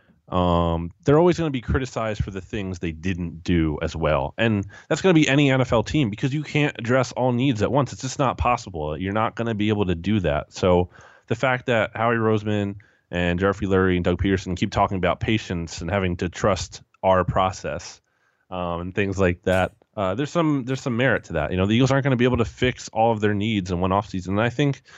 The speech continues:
people kind of, like, lose sight of that or something. Like, if the Eagles, all right, so let's say the Eagles signed a cornerback, you know, or whatever. And then, then, like, you're, so you're telling me there's not gonna be a bunch of columns about how the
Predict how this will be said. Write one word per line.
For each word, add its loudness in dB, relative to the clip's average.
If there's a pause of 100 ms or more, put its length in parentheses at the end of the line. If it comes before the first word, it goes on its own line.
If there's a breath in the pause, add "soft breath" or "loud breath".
(220 soft breath)
people 2
kind 0
of, 2
like, 2
lose 4
sight 0
of 0
that 2
or 0
something. -4
Like, -6 (680 soft breath)
if 2
the 4
Eagles, 4
all 2
right, 2
so -2
let's 0
say 0
the 0
Eagles 0
signed -2
a -4
cornerback, -2
you -6
know, 0
or 0
whatever. 2
And 0
then, 2
then, 0
like, -2
you're, -2 (120)
so 0
you're 2
telling -2
me -2
there's -2
not 0
gonna -2
be -2
a -4
bunch 0
of -10
columns 2
about 0
how -2 (240 soft breath)
the -10